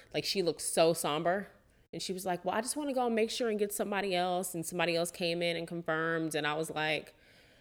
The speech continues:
"Oh, okay, well, what are the options?" And even in it, uh, it's like a shock 'cause you've mentally prepared yourself for this whole thing.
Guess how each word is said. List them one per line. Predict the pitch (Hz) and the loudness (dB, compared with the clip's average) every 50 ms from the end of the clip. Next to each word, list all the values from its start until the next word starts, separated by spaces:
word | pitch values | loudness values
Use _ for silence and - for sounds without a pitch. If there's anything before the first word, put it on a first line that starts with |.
| - - - _ _ - - - - - _ _ _ _ _ _ _ - - | -20 -20 -20 _ _ -20 -20 -20 -20 -20 _ _ _ _ _ _ _ 2 8
"Oh, | 554 539 392 - 294 | 10 10 10 10 8
okay, | 311 - 233 190 196 226 | 8 10 10 12 12 10
well, | 220 185 196 185 190 | 8 8 6 8 8
what | 214 208 196 | 8 6 6
are | 185 | 4
the | 175 - | 6 6
options?" | 202 226 269 - - - 185 165 160 151 170 180 175 - - - | 8 6 6 6 2 0 2 2 2 2 0 -2 -4 -6 0 4
And | 180 180 180 175 170 165 165 165 170 175 175 - - - | 6 6 8 8 6 6 4 4 2 0 -2 -4 0 2
even | 247 285 262 247 226 | 4 4 4 6 4
in | 220 214 214 214 - | 6 6 6 4 4
it, | |
uh, | - 175 170 165 - | 4 4 4 6 6
it's | 190 190 - | 2 4 4
like | 208 185 - | 4 2 2
a | 175 | 2
shock | - - - 196 170 196 233 - - - - - | 0 0 4 4 4 4 4 0 -4 -12 -12 -4
'cause | - 175 170 175 | -4 -4 -2 -2
you've | 190 180 165 | -4 -4 -2
mentally | 175 180 180 190 190 - 208 190 185 | 0 2 2 2 0 -2 -2 -2 -2
prepared | - 180 - - 180 175 175 175 180 175 | -2 -6 -4 0 2 4 6 4 4 2
yourself | 180 175 175 - - 175 170 175 - | 0 -2 0 2 2 2 2 2 0
for | 180 165 | -4 -4
this | 151 160 - | -2 -4 -4
whole | - - 180 160 165 | 2 2 2 2 2
thing. | 160 - 165 165 175 196 214 233 226 | 0 2 2 2 2 2 0 -2 -4